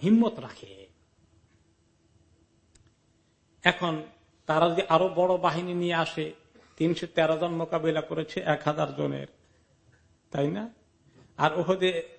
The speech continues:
এক হাজার জন মোকাবিলা করতে এসেছিলেন, আহ, তিন হাজার জনের, কিন্তু মাঝখানে আবার সেই এক হাজার জনের থেকে তিনশো কতজন নিয়ে উধাও হয়ে গেল, কে? আব্দুল্লাহ ইবনে উবাই মুনাফিক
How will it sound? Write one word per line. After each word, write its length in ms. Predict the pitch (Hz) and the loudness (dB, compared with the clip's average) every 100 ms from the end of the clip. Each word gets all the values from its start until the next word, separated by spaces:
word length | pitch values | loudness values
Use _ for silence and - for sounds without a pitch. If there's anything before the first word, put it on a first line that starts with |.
| _ _ | _ _
এক 200 | 170 170 - | 2 2 2
হাজার 260 | 185 185 | -2 0
জন 140 | 175 180 | -2 -4
মোকাবিলা 440 | 175 180 170 170 | -4 -2 -2 -2
করতে 380 | 165 170 - 170 | -2 -8 -8 -6
এসেছিলেন, 580 | 165 202 - 220 214 - - _ _ _ _ _ | -6 -6 0 0 0 -8 -18 _ _ _ _ _
আহ, 160 | 156 160 - | 0 0 0
তিন 180 | 185 185 | -2 0
হাজার 580 | 185 190 180 156 160 - 165 | -4 -2 -2 -2 -8 -10 -6
জনের, 360 | 143 139 131 120 _ _ _ | -4 -6 -10 -16 _ _ _
কিন্তু 240 | - 165 170 | -6 -4 0
মাঝখানে 440 | 160 160 - 185 | -2 -2 -4 -2
আবার 200 | 180 175 | 0 0
সেই 160 | - 190 | -2 -2
এক 140 | 165 - | -2 -2
হাজার 220 | 185 175 | -6 -4
জনের 400 | 185 185 175 - _ - | -4 -4 -8 -14 _ -6
থেকে 180 | 180 | -4
তিনশো 380 | 175 180 175 190 190 | -2 -2 -2 -4 -4
কতজন 340 | 170 170 165 | -4 -2 -2
নিয়ে 420 | 165 165 165 160 - _ _ | 0 0 0 -2 -14 _ _
উধাও 360 | 156 156 180 196 | -6 2 4 4
হয়ে 240 | 160 175 | 4 4
গেল, 300 | 156 156 180 220 - _ _ | 2 -2 -4 -8 -16 _ _
কে? 360 | 156 185 262 - - _ _ _ _ - | 4 4 0 -10 -20 _ _ _ _ 0
আব্দুল্লাহ 400 | 156 151 160 156 | 0 4 4 4
ইবনে 140 | 156 | 0
উবাই 300 | 151 147 160 | 0 2 2
মুনাফিক 480 | 151 147 147 147 | 2 2 0 -2